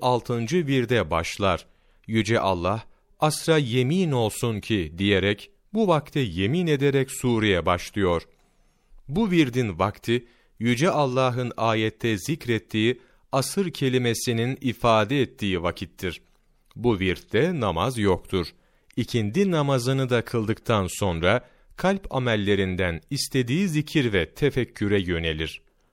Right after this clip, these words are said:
Aynı şekilde azalarla yapılacak farz ve mendup bir amel varsa onu da yerine getirebilir. Bu arada yapılacak amellerin en faziletlisi manalarını düşünerek,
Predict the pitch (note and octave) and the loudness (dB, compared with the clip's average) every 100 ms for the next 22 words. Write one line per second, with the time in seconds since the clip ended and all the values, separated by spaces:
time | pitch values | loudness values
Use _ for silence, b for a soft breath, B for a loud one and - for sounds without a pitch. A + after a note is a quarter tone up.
0 | _ - F#3 A3+ F#3+ - C3+ - G#2+ A#2 | _ 0 2 2 0 -2 -2 -2 0 0
1 | C#3 b b b - A#2+ A#2+ B2 A2+ D#3+ | 0 b b b 0 2 4 4 4 2
2 | F#3 D3 C3 C3 A#2+ B2+ A#2+ - - C3+ | 2 2 0 0 0 2 0 -2 -2 0
3 | E3 B2+ C3+ B2 F2 G2+ G#2 B2 F#3 - | 0 0 0 0 0 -2 0 -2 -2 0
4 | D3+ - A#2+ G#2 E2 D#2 D#2+ - C3+ D3 | 0 2 2 2 0 2 0 2 2 2
5 | B B B - E3 G#3 F3+ D#3+ C3 A#2+ | B B B 0 2 2 2 4 4 2
6 | A#2+ A#2+ G2+ A2 G2 F#2 E2 D#2 - _ | 2 0 0 2 0 0 -2 -4 -6 _
7 | _ _ _ F#3+ A3+ G3 F3+ F3+ E3 C#3+ | _ _ _ 0 4 4 6 6 6 2
8 | D3 D3+ C#3 D#3 D#3 C3+ C3 C3 B2+ B2 | 2 0 2 2 2 0 2 4 4 2
9 | B2+ C#3+ E3 D#3 A#2 G2+ G2+ F#2+ F#2+ - | 0 0 -2 0 0 2 2 2 2 0
10 | F#2+ - F#3 F3 A#2 G#2+ G#2 G2+ G2 G2 | -4 0 0 2 2 2 2 2 4 2
11 | G2+ G#2 F2 - F#2+ E2+ E2+ F#2+ - | 2 0 -2 -4 -2 0 0 0 -6